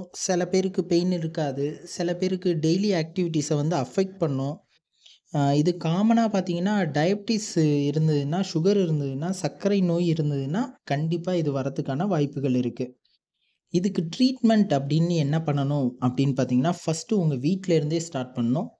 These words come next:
வீட்ல என்ன பண்ணணும் அப்படின்னு பார்த்தீங்கன்னா, உங்களோட ஃபுட்வியரை வந்து ப்ராப்பரா உங்களுக்கு இருக்கா அப்படின்ற மாதிரி கரெக்ட் பண்ணணும். ரொம்ப டைட்டா இருக்கா அப்படின்ற மாதிரி பார்க்கணும். அப்புறம் லைஃப் ஸ்டைல் மாடிஃபிகேஷன் பண்ணணும்.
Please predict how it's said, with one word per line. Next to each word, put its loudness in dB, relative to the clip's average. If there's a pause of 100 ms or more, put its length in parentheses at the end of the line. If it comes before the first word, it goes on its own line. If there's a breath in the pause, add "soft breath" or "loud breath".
(140)
வீட்ல 2
என்ன 0
பண்ணணும் -2
அப்படின்னு -2
பார்த்தீங்கன்னா, -2
உங்களோட -2
ஃபுட்வியரை 0
வந்து -2 (720 soft breath)
ப்ராப்பரா -2
உங்களுக்கு -2
இருக்கா -4 (280)
அப்படின்ற 2
மாதிரி 4 (680 soft breath)
கரெக்ட் 0
பண்ணணும். -4 (180)
ரொம்ப 4
டைட்டா -2
இருக்கா -4 (240)
அப்படின்ற 2
மாதிரி 2
பார்க்கணும். -4
அப்புறம் 0
லைஃப் 2
ஸ்டைல் 0
மாடிஃபிகேஷன் -2
பண்ணணும். -4